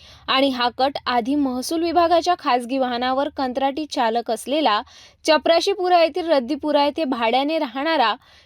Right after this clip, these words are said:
चाळीस वर्षीय आरोपी दीपक रमेश इंगोले याने रचला होता. त्याने आपल्यासोबत त्याचाच सहकारी असलेला चांदूर बाजार तालुक्यातील मांजरखेडा राहणारा पस्तीस वर्षीय आरोपी उमेश उत्तम गवई,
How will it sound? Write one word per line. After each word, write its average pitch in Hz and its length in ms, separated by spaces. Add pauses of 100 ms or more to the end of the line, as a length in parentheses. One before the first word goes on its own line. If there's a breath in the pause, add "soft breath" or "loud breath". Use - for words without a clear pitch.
(140 soft breath)
चाळीस 320 400
वर्षीय 359 300
आरोपी 277 420
दीपक 269 440
रमेश 240 360
इंगोले 233 400
याने 214 300
रचला 269 340
होता. 214 300 (520 soft breath)
त्याने 269 220
आपल्यासोबत 277 640 (160)
त्याचाच 277 400
सहकारी 330 480
असलेला 294 480
चांदूर 285 380
बाजार 302 400
तालुक्यातील 277 540
मांजरखेडा 247 680
राहणारा 233 560 (420 soft breath)
पस्तीस 339 440
वर्षीय 359 320
आरोपी 285 420
उमेश 285 400
उत्तम 254 340
गवई, 233 460